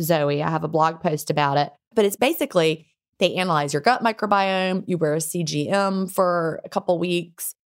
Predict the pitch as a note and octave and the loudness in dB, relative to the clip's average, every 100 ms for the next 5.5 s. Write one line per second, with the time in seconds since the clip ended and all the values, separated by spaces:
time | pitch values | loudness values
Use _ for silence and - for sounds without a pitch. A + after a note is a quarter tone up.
0 | _ - E3+ D#3+ D#3+ D3+ D3+ D#3+ F3 E3 | _ -6 -2 0 0 -2 -2 -2 -2 -2
1 | C#3+ - D3+ C#3+ D3 D#3 A3+ A3+ G#3+ G3+ | -2 -2 -2 -2 0 0 0 0 0 0
2 | G3+ G3+ G3 G#3 G3 G3+ F#3+ F3+ F3+ E3+ | 0 0 0 0 0 0 0 0 0 0
3 | F3+ E3 E3+ F3 E3+ - E3+ D#3+ E3 D#3 | 0 0 0 -4 -8 -4 -2 0 -2 -4
4 | - D#3 D#3 D3+ D3+ D3+ - D3 C#3+ C#3+ | -2 0 0 -2 -2 -4 -4 -4 -4 -4
5 | - - - - | -6 -6 -4 -6